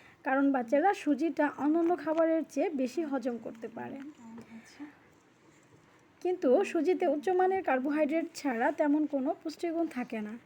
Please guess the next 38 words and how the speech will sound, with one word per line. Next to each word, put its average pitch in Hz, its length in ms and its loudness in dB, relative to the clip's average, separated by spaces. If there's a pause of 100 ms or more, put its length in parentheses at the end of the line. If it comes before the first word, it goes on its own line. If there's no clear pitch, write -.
(120)
তাই 254 140 -2
এই 254 160 -2
সুজিকে 302 420 -4
আমরা 262 360 0
কিভাবে 302 380 -2
পুষ্টিকর 370 640 0 (100)
ও 240 200 -2
ক্যালোরিবহুল 320 640 -2
করে 339 240 -2
খাওয়াতে 320 340 -2
পারি, 254 420 -4
তারই 285 220 0
একটি 302 200 -4
ছোট্ট 294 320 -4
রেসিপি 294 500 0 (1120)
আপনাদের 302 280 2
সাথে 349 260 0
শেয়ার 247 320 0
করব। 240 400 -8 (1080)
এভাবে 339 340 4
সুজি 320 300 2
রান্না 262 260 4
করে 262 220 4
খাওয়ালে 247 420 -2
বাচ্চারা 277 380 0
পর্যাপ্ত 269 500 -4
পুষ্টি 330 360 -6
পাবে, 277 280 0 (180)
মুখে 285 260 2
রুচি 262 300 -2
বাড়াবে 320 320 2
এবং 254 440 -4
দ্রুত 277 260 -4
ওজন 330 400 0
বৃদ্ধি 277 280 -2
করতে 330 300 -4
সাহায্য 233 420 -6
করবে। 208 320 -10